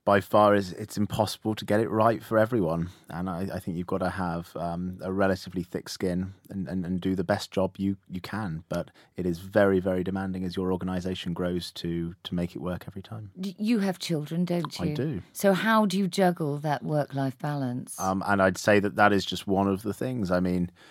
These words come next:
Speaker 1: uh, we have an office in New York, uh, you know, a factory in Jersey. Um, I have to do a lot of international travel,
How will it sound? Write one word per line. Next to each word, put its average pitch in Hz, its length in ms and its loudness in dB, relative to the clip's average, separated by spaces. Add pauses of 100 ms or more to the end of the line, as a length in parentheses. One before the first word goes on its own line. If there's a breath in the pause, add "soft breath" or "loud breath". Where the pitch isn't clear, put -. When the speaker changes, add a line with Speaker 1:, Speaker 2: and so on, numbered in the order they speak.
(200 soft breath)
Speaker 1:
uh, 90 80 -4
we 92 120 -2
have 95 160 -2
an - 80 -8
office 98 340 -6
in 92 80 -2
New 90 140 -2
York, 165 520 -4 (360)
uh, 80 420 -12
you 90 80 -10
know, 85 120 -4
a 87 40 -4
factory 90 600 -4
in 90 180 -4
Jersey. 95 600 0 (360 soft breath)
Um, 101 200 0
I 98 60 -2
have 104 160 -4
to - 80 -8
do 107 140 2
a - 20 0
lot 110 140 0
of 107 80 -6
international 104 500 -6
travel, - 420 -8